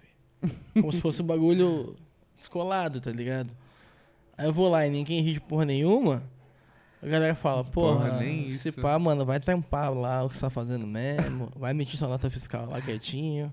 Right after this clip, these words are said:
Speaker 2: <laughs> E, e você emendou então na escola já, você já... e você ficou quanto tempo até poder largar as coisas pra fazer só stand-up?
Speaker 1: No final de dois mil e treze eu larguei tudo.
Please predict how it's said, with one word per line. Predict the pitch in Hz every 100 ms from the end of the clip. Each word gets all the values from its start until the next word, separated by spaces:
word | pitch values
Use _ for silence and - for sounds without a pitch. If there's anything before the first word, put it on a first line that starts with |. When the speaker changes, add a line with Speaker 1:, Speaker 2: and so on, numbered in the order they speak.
| - -
Speaker 2:
<laughs> | 190 - - _ _ _ _ _ _ _ _ - - _ 135
E, | 139 143 143 135 131 117 110 -
e | 135
você | - 175
emendou | 196 208 208
então | 220 226
na | 233
escola | 240 - 202 165 131 113
já, | 110 110
você | 127
já... | 131 123 120 113 110 - - - - _ -
e | -
você | - 131
ficou | - 151 143
quanto | 165 165
tempo | - 143 139 - 139 135 127 120 113 104
até | 120 - 127
poder | 127 131 123 117 117
largar | 127 120 117 120 113 107 135 -
as | -
coisas | - 113 113 120
pra | - 113 110 98 143 -
fazer | - 110 113
só | -
stand-up? | 120 - 117 110 113 - _ _ - -
Speaker 1:
No | 147
final | - 143 135 135 156
de | 147 151
dois | 156 139
mil | 147
e |
treze | - 135 123 135 127 120
eu | 127 117
larguei | 120 120 127
tudo. | 127 113 113